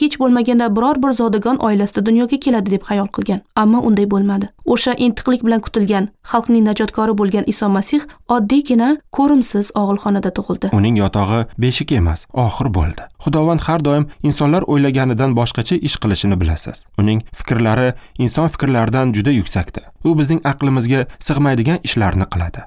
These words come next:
Speaker 2: O'shanda ham insonlar najotkorning og'ilda tug'ilishini tush ko'rishibdimi? Buning tagida ham ma'no yashiringan edi. U boshqa oddiy insonlar kabi issiqqina uyda va qulayliklar ichida emas, undan ham qashshoqroq,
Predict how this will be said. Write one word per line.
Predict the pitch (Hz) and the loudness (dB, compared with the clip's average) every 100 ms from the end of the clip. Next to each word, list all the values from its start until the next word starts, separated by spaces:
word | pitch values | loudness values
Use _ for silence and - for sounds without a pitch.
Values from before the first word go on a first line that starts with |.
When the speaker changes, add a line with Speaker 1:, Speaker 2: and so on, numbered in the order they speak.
| - | -6
Speaker 2:
O'shanda | 120 - 101 110 110 | -2 0 0 0 0
ham | 117 117 - | 0 -2 -4
insonlar | 143 147 151 147 165 135 | -2 0 2 2 2 0
najotkorning | 127 127 127 123 139 139 - 143 | 0 -2 0 2 0 -2 -2 0
og'ilda | 143 131 180 190 | 2 2 0 0
tug'ilishini | 120 110 101 113 113 - - | 0 0 0 0 -2 -4 -2
tush | 156 - | -2 0
ko'rishibdimi? | 113 95 - - 110 80 - - | 0 0 -4 -2 0 0 -4 -4
Buning | 95 107 107 | 0 0 0
tagida | 107 95 107 120 117 - 139 | -2 0 0 0 -2 -6 -2
ham | 131 123 - | -2 -2 -4
ma'no | 127 131 127 156 | 0 0 0 0
yashiringan | 92 - 92 90 87 80 | 0 0 0 0 0 -4
edi. | - - - | -8 -16 -8
U | 110 104 | -2 0
boshqa | 110 - 113 | 0 0 0
oddiy | 110 120 123 | 0 2 0
insonlar | 123 113 120 - | 0 0 0 0
kabi | 110 107 87 - - | -2 -2 -4 -6 -6
issiqqina | 139 156 - 147 143 131 | -2 -2 -2 0 2 2
uyda | 135 131 | 2 2
va | 131 123 - - | 0 -2 -4 0
qulayliklar | 143 139 123 160 175 117 | 2 2 2 0 0 -2
ichida | 120 131 120 | -2 0 2
emas, | 113 80 - - - | 2 0 -4 -10 -2
undan | 123 127 160 - | 2 2 0 0
ham | 90 - - | -4 -4 -2
qashshoqroq, | 147 - 147 151 110 | 0 -2 0 0 -2